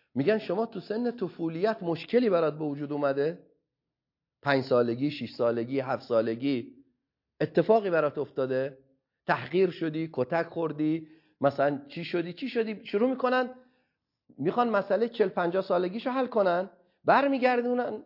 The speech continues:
ببینن که تو این سن چه اتفاقی براش افتاده. یعنی اینا به تجربه هم به این رسیدن، در صورتی که این نظام تربیتی ماست اساساً. این نظام تربیتی ماست، از اینجا شروع می‌شه.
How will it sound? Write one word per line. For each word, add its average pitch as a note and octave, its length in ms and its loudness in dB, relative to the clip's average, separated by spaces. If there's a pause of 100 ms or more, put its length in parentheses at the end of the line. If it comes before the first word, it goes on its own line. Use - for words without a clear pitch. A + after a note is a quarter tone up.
(140)
ببینن A#3 340 2
که A3 140 -8
تو - 180 -12
این A3+ 140 -4
سن D#3+ 420 2 (720)
چه C#4+ 120 -2
اتفاقی F3+ 440 0
براش C3 300 0
افتاده. G#2+ 480 -6 (360)
یعنی D#3 160 2
اینا G3 200 2
به D#3+ 140 -6
تجربه D3 600 -4
هم G3 160 -2
به D3 80 -2
این D#3 140 -4
رسیدن، G2 460 -8 (720)
در C3+ 120 4
صورتی C#3 140 -8
که F#3 60 -4
این F#3+ 160 0
نظام G#3 540 2 (380)
تربیتی D#3 600 4
ماست A2+ 240 0
اساساً. - 440 -10 (1000)
این D#3+ 240 4
نظام D3 360 2
تربیتی D3 680 -4
ماست، A3+ 240 -4
از D#3 140 -2
اینجا E3+ 200 -6
شروع A#2+ 300 -8
می‌شه. - 180 -14